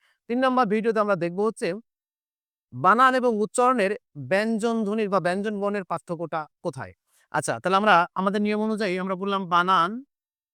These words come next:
উচ্চারণ। বানানে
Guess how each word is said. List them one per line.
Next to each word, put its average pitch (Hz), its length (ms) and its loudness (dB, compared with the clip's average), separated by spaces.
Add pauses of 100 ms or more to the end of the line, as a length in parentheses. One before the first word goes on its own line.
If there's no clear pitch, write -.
(580)
উচ্চারণ। 117 480 -6 (2500)
বানানে 220 540 4